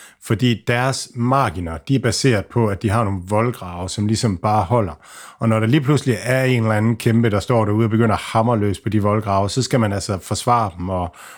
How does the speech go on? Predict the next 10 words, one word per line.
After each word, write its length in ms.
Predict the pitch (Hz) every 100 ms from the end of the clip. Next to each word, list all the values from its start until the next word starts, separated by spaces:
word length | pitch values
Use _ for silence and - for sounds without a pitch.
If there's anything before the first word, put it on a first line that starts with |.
| -
og 120 | 110
så 120 | 120
videre. 280 | 101 107 110
Så 140 | -
det 180 | 107 131
bliver 160 | 127 127
mere 320 | 117 127 135
bøvlet 400 | 127 113 117 120
for 120 | -
dem. 340 | 101 104 101